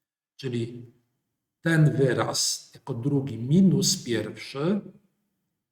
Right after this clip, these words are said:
wynik musi wyjść taki sam jak wyraz trzeci minus drugi. A jeden, dwa, A trzy z definicji A dwa odjąć A jeden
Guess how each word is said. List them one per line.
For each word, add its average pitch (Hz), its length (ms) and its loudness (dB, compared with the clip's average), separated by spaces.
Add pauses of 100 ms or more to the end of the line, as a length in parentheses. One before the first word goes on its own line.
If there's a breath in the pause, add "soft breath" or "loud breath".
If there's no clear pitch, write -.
(380)
wynik 165 360 2
musi 170 280 2
wyjść - 500 -4
taki 139 300 -4
sam 147 360 0 (260)
jak 147 220 -6
wyraz 127 380 -2
trzeci - 560 -6
minus 151 400 0
drugi. 151 520 2 (1300)
A - 20 -20
jeden, 139 640 -4 (760)
dwa, 139 480 -6 (640)
A 107 140 -20
trzy - 800 -6
z 120 180 -4
definicji 135 960 -2 (560)
A 117 140 -6
dwa 120 580 -4
odjąć 120 720 -6
A 117 140 -10
jeden 120 800 -4